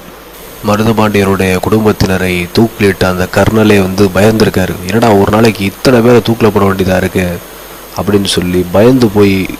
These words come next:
இங்கிலாந்து கவர்மெண்ட் வந்து ரிட்டன் ஸ்டேட்மெண்ட் மாதிரி எழுதி வாங்கி தான் அத்தனை பேரை தூக்கில போட்டிருக்காரு. So அந்த அளவுக்கு ஒரு கோர சம்பவம் வந்து திருப்பத்தூர்ல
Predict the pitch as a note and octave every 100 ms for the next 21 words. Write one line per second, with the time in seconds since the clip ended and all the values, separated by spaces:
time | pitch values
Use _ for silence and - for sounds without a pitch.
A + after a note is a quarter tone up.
0 | - - A#2 B2+ B2+ A2+ G#2 A2+ G#2+ G2+
1 | G2+ G#2 F#2+ G2+ C3 B2+ - G#2 G#2+ F#2+
2 | F#2+ G#2 F#2+ G#2 C#3+ B2+ G#2+ G#2 G2+ G#2+
3 | F#2+ G#2 G2+ G#2+ - G2+ F#2+ F#2 F2+ F2
4 | E2+ E2+ - - F2+ G#2 A2+ A#2+ A#2 G2+
5 | F2+ G#2+ A#2+ B2 G#2+ G2+ G#2 G2 F#2+ F#2+
6 | G#2 G#2 G#2 - F#2+